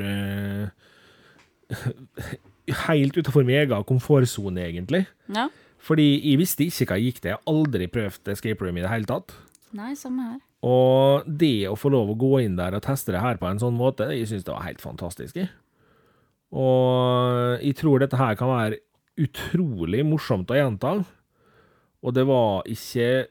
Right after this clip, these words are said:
Speaker 1: spesielt lenge det gikk før jeg og du begge to sier, «Vi skal inn igjen her, i det rommet her.»
Speaker 2: Nei.
Speaker 1: For det, og jeg tror nok det at hvis de nå venter, ja, la oss si at man venter et par måneder,
Speaker 2: Mm.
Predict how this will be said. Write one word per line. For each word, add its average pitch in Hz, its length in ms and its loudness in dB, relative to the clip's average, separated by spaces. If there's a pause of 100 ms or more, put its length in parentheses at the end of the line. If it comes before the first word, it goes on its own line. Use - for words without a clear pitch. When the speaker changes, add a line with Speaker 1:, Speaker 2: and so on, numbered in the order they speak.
(220)
Speaker 1:
spesielt 135 800 0
lenge 135 640 4
det 127 300 0
gikk 117 280 -2
før 110 240 2
jeg 107 140 0
og 104 100 -2
du 107 80 2
begge 113 480 0
to 101 180 -2
sier, 95 260 -2
«Vi 113 120 -4
skal 127 160 -2
inn 117 120 -2
igjen 95 200 -8
her, 101 240 -6 (240)
i 131 160 -2
det 127 160 4
rommet 110 280 -2
her.» 127 360 2
Speaker 2:
Nei. 202 140 -4 (960)
Speaker 1:
For 135 140 4
det, 139 120 10 (640)
og 160 240 2 (320)
jeg 160 100 2
tror 185 160 6
nok 147 120 4
det 170 120 8
at 143 120 6
hvis 147 200 2
de 151 160 6
nå 143 120 8 (100)
venter, 113 1000 2 (1080)
ja, 92 180 -10
la 143 120 4
oss 165 120 4
si 170 120 8
at 147 100 4
man 151 140 6
venter 160 340 4
et - 80 -18
par 143 180 8
måneder, 147 600 4 (300)
Speaker 2:
Mm. 190 480 -12